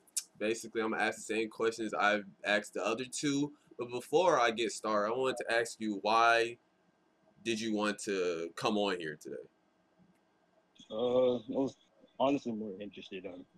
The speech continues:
Speaker 2: what the questions were about.
Speaker 1: Okay, okay, okay. So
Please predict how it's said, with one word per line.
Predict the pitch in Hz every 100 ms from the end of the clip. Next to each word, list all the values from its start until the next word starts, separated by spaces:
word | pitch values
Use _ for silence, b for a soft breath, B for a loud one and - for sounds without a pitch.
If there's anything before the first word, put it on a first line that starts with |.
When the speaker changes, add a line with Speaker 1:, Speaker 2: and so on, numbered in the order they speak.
| _
Speaker 2:
what | 107 -
the | 92 87
questions | - 101 95 -
were | 90
about. | 87 92 90 85 _ _ _ -
Speaker 1:
Okay, | 123 165 156 151
okay, | 131
okay. | 123 113 113
So | - 147 135